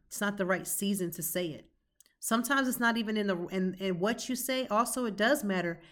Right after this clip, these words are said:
how you say it. We teach children that, that they have to be mindful of what they're saying and how they're talking and what they're, how they're speaking to people.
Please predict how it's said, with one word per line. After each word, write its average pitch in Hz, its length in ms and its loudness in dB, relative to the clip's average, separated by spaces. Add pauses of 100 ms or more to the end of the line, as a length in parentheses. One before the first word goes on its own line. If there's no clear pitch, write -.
(300)
how 190 260 6
you 196 220 0
say 285 300 2
it. 147 340 -8 (840)
We 196 100 2
teach 311 420 2
children 202 360 0
that, 160 300 -4 (320)
that 170 180 -2
they 196 80 2
have 185 180 2
to 170 80 -6
be 170 160 -2
mindful 175 460 2
of 151 160 -4
what 180 260 0
they're 175 140 0
saying 190 340 -4
and 160 120 -6
how 175 180 2
they're 165 160 -4
talking 180 480 -4
and 156 100 -4
what 180 200 -2
they're, 165 180 -6 (160)
how 170 140 -2
they're 160 140 -4
speaking 190 480 -4
to 190 120 -6
people. 208 480 -4